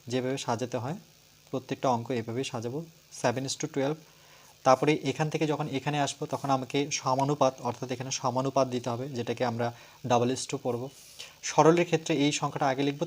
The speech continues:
তারপরে এটা লিখবো। তাহলে সতেরোশো একাত্তর is to কত লিখবো? কোশ্চেন চিহ্ন। তাহলে যেহেতু আমরা কোশ্চেন চিহ্ন বের করবো, তাহলে আমরা এখান থেকে সলভ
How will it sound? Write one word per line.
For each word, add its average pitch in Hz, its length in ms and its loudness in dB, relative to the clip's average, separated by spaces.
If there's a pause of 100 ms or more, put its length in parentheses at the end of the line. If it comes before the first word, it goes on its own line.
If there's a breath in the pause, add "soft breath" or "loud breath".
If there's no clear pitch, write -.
তারপরে 107 260 -2
এটা 101 160 -10
লিখবো। 104 240 -10
তাহলে 113 160 -4 (160)
সতেরোশো 139 580 0 (1400 soft breath)
একাত্তর 147 380 2 (120)
is - 160 -6
to - 120 -2
কত 131 100 0 (120)
লিখবো? 139 220 -2 (1300)
কোশ্চেন 156 420 2
চিহ্ন। 135 180 -6 (640 loud breath)
তাহলে 123 240 0
যেহেতু 131 240 4 (140)
আমরা 139 220 0
কোশ্চেন 156 320 0
চিহ্ন 156 140 0 (100)
বের 139 180 4
করবো, 127 180 0
তাহলে 127 200 0
আমরা 127 100 -4 (100)
এখান 139 240 -4
থেকে 147 120 -2 (120)
সলভ 120 160 0